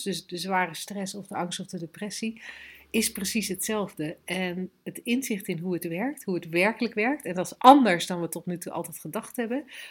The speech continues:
Hopelijk heb je daar vandaag in deze radioshow een klein s-, een, een, een, een beetje iets van meegekregen. Dat wat eronder ligt, als je dat gaat herkennen, eh,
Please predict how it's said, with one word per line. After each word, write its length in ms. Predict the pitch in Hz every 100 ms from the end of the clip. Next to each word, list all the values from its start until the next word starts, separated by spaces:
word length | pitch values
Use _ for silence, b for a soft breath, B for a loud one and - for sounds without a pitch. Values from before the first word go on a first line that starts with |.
| -
Hopelijk 320 | 180 180 170
heb 140 | 180
je 100 | -
daar 560 | 175 165 160 - - -
vandaag 380 | - 175 185 190
in 60 | 185
deze 240 | 175 175
radioshow 580 | 175 175 170 165 - 170
een 60 |
klein 240 | 170 196 180
s-, 80 | 185
een, 220 | 190 185 180 151
een, 200 | 190 208
een, 260 | 170 202 208
een 100 | 202
beetje 420 | 196 196 240 269
iets 140 | 220 -
van 160 | 185
meegekregen. 720 | 185 214 - - 226 226 247 254 B B B -
Dat 200 | 208 240
wat 160 | 226
eronder 400 | 220 - 254 262
ligt, 260 | 240 240 -
als 160 | 185 -
je 80 |
dat 240 | 185 247 -
gaat 300 | - 208 196
herkennen, 580 | 175 175 196 254 339 392 - B B B B _
eh, 580 | - 202 196 196 196